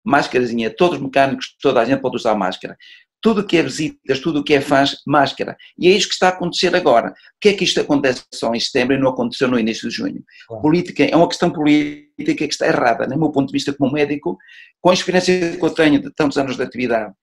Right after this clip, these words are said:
Speaker 1: de tantos anos que eu tenho de conviver com tanta gente, com tantas doenças infectocontagiosas,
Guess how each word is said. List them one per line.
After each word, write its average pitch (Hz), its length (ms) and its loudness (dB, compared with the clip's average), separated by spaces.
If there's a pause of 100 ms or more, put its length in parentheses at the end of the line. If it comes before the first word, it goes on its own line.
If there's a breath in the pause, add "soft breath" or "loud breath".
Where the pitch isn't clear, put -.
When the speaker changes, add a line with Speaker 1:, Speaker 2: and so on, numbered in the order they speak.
(400 soft breath)
Speaker 1:
de 143 80 0
tantos 180 320 4
anos 165 140 2
que - 100 -2
eu 151 100 -2
tenho 139 320 4
de 127 260 0
conviver 143 680 2
com 135 180 -4
tanta 147 300 0
gente, 139 300 2
com 139 200 0
tantas 160 460 0
doenças 147 320 0
infectocontagiosas, 135 1300 2